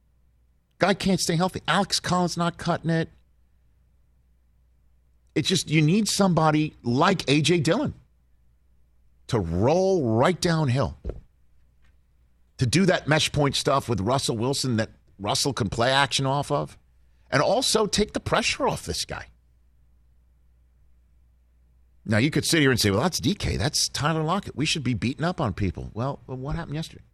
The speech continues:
Maybe you run into a good defense and you're gonna need to actually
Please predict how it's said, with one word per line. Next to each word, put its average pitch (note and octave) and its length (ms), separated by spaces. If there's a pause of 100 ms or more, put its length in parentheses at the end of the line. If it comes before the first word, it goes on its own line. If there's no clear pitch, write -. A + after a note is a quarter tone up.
(1080)
Maybe A2+ 180
you B2 100
run B2+ 160
into A#2+ 180
a G#2 40
good B2+ 180
defense C3+ 420
and A2 80
you're G#2+ 80
gonna G2+ 180
need G2+ 500
to C#3 120 (160)
actually G2+ 760